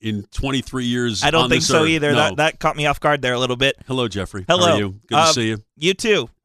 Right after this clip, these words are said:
Speaker 2: So we had, we
Speaker 1: We
Speaker 2: had
Speaker 1: don't see each other nearly as much as we should.
Speaker 2: No, we don't, but we'll work on that. It's the
Speaker 1: Okay.
Speaker 2: summer here.
Speaker 1: Yeah.
Speaker 2: Uh, we had a pretty, pretty seismic change in the free agency plans last night as Kevin Durant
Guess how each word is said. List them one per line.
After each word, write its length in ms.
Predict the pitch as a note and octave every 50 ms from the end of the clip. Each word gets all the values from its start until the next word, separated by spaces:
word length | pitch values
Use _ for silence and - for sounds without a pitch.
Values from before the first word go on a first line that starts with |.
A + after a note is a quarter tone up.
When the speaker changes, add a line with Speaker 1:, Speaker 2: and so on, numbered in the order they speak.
| _ _ _
Speaker 2:
So 360 | - - - E3 D#3 D#3 D#3 D#3
we 180 | D3+ D#3+ F3
had, 300 | F#3 G3 F#3+ F#3+ F3+ E3+
we 380 | D#3 C#3+ C3+ _ _ - D3+ E3
Speaker 1:
We 20 |
Speaker 2:
had 80 | G3 F3
Speaker 1:
don't 100 | - -
see 160 | - - C3
each 160 | B2 A#2 -
other 140 | A#2+ A2 G#2+
nearly 320 | G#2 G#2+ A2 A2 A2 A2
as 100 | G2 -
much 180 | A2 G#2+ - -
as 80 | G2 E2+
we 100 | F#2+ F2+
should. 280 | - - G2+ F#2+ F2+
Speaker 2:
No, 200 | - C3+ C3 B2+
we 120 | A#2+ A#2+ A2
don't, 300 | A2+ G#2+ G2 - - -
but 200 | A#2 A#2+ A2 E2+
we'll 180 | B2 C#3 C3+ C3+
work 240 | C3 B2 - -
on 100 | B2+ B2
that. 220 | B2+ B2 B2 B2 B2+
It's 100 | B2+ -
the 80 | A2+
Speaker 1:
Okay. 100 | A#2+ A#2+
Speaker 2:
summer 280 | - - C3 B2 A#2 A#2+
here. 240 | C3 B2+ C3 C3+ - _
Speaker 1:
Yeah. 60 | G2 F2+ - _ _ -
Speaker 2:
Uh, 240 | - C#3+ D3 D3 - - _ _ _ _
we 100 | - F3+
had 140 | A3+ B3+ B3
a 60 | B3
pretty, 480 | - - - G#3+ A#3+ A#3+ B3 A3 G#3 - _ _ _ -
pretty 200 | - B3+ A#3+ A3+
seismic 540 | - - - D#3+ D3+ F#3 G3+ - G3+ F#3
change 380 | - - F#3 F#3+ G3+ F#3 E3+ D#3
in 260 | D3 D3 D3 C#3+ C3+
the 80 | C3 C#3+
free 220 | - - E3+ D#3+
agency 400 | D#3 E3 E3+ F#3 E3+ - - C3
plans 440 | - - C3 B2+ B2 B2 A#2+ A#2 -
last 240 | B2+ A#2+ B2 - -
night 280 | C3 A#2+ B2+ C#3+ - _ _ _ _ _ _ _ -
as 140 | C3+ C#3
Kevin 260 | - - E3 D3 D3+ D3
Durant 360 | D3 C#3+ C#3 C#3+ D3 C#3+